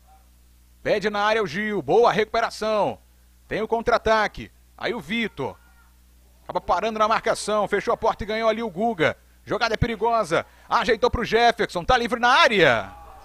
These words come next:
Xandão segura. Bateu fraco aí. Melhor para o Xandão, que conseguiu fazer a defesa. Tem aí o contra-ataque. Falta?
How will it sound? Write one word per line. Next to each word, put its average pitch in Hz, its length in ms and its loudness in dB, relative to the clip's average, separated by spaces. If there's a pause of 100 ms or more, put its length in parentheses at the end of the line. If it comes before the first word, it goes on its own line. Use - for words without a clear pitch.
(380)
Xandão 123 480 -8
segura. 294 680 2 (2000)
Bateu 156 180 -6
fraco - 360 -2
aí. 175 80 -2
Melhor 165 220 0
para 180 120 0
o 165 40 -4
Xandão, 175 460 0 (500)
que 147 100 -16
conseguiu - 400 -20
fazer 170 180 -2
a 208 60 2
defesa. 196 520 0 (680)
Tem 180 160 0
aí 202 120 4
o 208 60 4
contra-ataque. 208 840 2 (2000)
Falta? 123 500 0